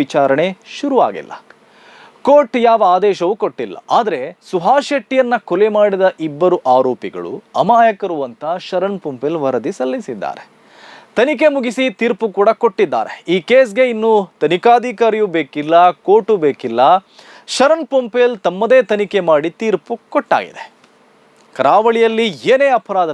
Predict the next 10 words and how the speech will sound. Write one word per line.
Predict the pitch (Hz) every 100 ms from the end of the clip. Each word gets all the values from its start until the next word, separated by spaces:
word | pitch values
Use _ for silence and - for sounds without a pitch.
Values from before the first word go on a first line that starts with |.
| 131
ನಡೆದ್ರು, | 113 113 170 233 _ _ - _ 143 226
ಏನೇ | 320 320 277
ಕೆಟ್ಟ | 208 269 -
ಕೆಲಸ | 208 202 156
ನಡೆದ್ರು, | 135 123 175 226
ಸಂಘ | 214 240 269 -
ಪರಿವಾರದ | 262 247 233 220 208 185 175
ನಾಯಕ | 170 160 190 208
ಶರಣ್ | - 165 220 196
ಪೊಂಪೆಲ್ | 202 175 190 190